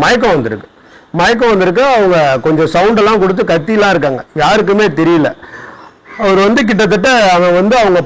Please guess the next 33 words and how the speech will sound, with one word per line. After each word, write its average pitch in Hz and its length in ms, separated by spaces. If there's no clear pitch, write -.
பக்கத்திலேயே 226 580
போய் 196 220
உட்காந்து, 190 300
அதுக்கப்புறம் 190 400
அங்கிள் 202 280
வந்துட்டார் 175 380
போல. 214 180
வந்து 208 200
அவங்க 165 200
சரியானதுக்கு 208 640
அப்புறமேட்டு 196 520
ஒரு 196 180
ஃபார்ட்டி 185 380
ஃபைவ் 196 240
minutes 196 340
to 226 80
one 165 220
hour 170 120
அவங்க 170 220
எங்க 214 180
போறாங்க 202 380
என்ன 190 140
பண்றாங்கன்னு 180 480
சொல்லிட்டு 180 240
அவங்க 185 160
பக்கத்திலேயே 202 600
நின்னுட்டு 196 320
அவங்க 196 160
கூடயே 202 380
இருந்துகிட்டு 190 400
அவங்க 165 160
நார்மல்னு 214 560
தெரியற 214 300